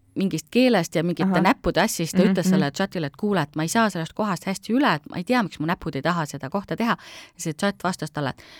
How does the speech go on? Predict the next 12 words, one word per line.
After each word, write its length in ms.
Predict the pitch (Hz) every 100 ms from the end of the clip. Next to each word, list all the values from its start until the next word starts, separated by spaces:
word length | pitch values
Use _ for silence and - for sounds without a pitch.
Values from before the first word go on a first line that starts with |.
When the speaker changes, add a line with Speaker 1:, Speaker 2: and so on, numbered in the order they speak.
| - _
Speaker 1:
selles 480 | - 233 220 175 -
kohas 300 | 208 202 180
peavad 320 | 143 156 156
need 140 | 170 160
mõlemad 380 | 196 196 170 147
näpud 340 | 175 190 165 160
olema 300 | 147 143 147
selle 260 | 175 160
ühe 280 | 170 190 170
kitarrikeele 640 | - - 170 165 143 143 135
peal. 220 | 160 185
Speaker 2:
Mm. 280 | 185 170 165